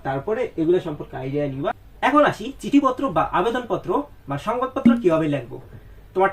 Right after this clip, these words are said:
টার্গেট থাকবে সংবাদপত্র বা চিঠিপত্র, এটা সব সময়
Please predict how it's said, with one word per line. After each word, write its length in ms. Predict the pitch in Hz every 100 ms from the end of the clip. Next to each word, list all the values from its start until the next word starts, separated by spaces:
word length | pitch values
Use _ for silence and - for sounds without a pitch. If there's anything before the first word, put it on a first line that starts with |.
| 175
টার্গেট 300 | 185 277 285 202
থাকবে 240 | 151 170 220 - - - -
সংবাদপত্র 440 | 254 277 277 269 240
বা 60 | 175 -
চিঠিপত্র, 400 | 214 247 185 180 214
এটা 120 | 226 294
সব 120 | 240 240 -
সময় 260 | 165 196